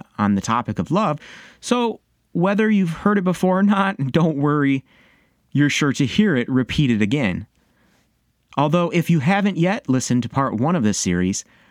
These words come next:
I suggest you do so before listening to this part. It should be available wherever you found this episode, but otherwise,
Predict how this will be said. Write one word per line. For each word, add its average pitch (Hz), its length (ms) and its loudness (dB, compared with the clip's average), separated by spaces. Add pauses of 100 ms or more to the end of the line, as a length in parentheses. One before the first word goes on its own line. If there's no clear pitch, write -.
(240)
I 151 100 0
suggest 175 600 0
you 214 120 6
do 175 300 2
so 98 440 -2
before 190 400 0
listening 123 460 2
to 120 80 -2
this 175 180 -2
part. - 340 -8 (1120)
It 160 160 0
should 240 320 2
be 226 440 2
available 180 520 2
wherever 160 280 2
you 151 160 2
found 147 320 0
this 165 200 -2
episode, 131 480 -2
but 123 100 0
otherwise, 139 580 0